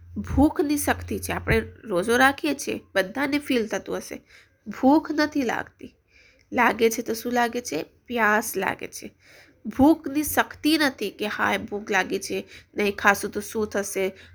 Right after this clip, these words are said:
બેહોશ થઈ જશું, આમ છે, તેમ છે. ભૂખને એટલી કેફિયત નથી હોતી. જે કેફિયત હોય છે પ્યાસ, કે પ્યાસની શક્તિ છે. બહુ જ ગરમી છે,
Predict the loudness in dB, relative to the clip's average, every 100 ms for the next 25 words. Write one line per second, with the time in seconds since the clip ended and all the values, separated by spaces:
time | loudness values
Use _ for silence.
0 | 4 6 6 2 -2 -4 -2 -4 -4 0
1 | 0 0 -6 -8 -6 -6 -8 -6 -4 -4
2 | -2 0 0 0 -2 -2 0 -2 0 0
3 | 0 -2 -4 -4 -6 -6 -16 _ -20 _
4 | -4 -2 0 0 0 0 0 -2 -2 -4
5 | -4 -2 -2 -2 -6 -12 -4 0 2 2
6 | -2 -8 -4 -6 -6 -10 -8 -6 -2 0
7 | -2 -2 -4 -2 -4 -2 -4